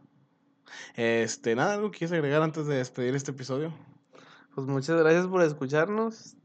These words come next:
Speaker 2: Síganos en Spotify, como saben. Ya se la saben, síganlo, escúchenlo del principio a fin. Está chido, la neta, o sea, es una
Speaker 1: Sí,
Speaker 2: plática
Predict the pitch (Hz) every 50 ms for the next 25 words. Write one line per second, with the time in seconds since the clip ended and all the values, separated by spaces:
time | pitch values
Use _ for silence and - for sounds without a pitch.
0 | _ _ _ _ _ _ - - 139 131 127 139 151 151 143 147 147 131 127 117
1 | - - - 135 143 143 - 175 165 180 190 185 185 - 143 131 113 120 - -
2 | 131 139 143 156 170 175 175 - _ _ _ _ _ _ _ _ _ _ - 123
3 | 113 113 120 143 139 135 127 135 127 131 143 147 147 143 135 - 135 135 143 147
4 | 147 151 156 156 147 139 131 - - 123 127 127 127 - 165 156 156 156 151 147
5 | 147 143 139 135 131 131 127 123 123 123 123 127 - 131 123 123 120 - 135 135
6 | 135 135 165 151 147 139 143 143 147 151 156 165 156 - _ _ - - - -
7 | - 135 135 180 240 240 - 214 190 202 202 190 170 151 151 156 151 - 165 147
8 | 139 135 135 131 120 120 139 165 208 233 220 - 175 - 190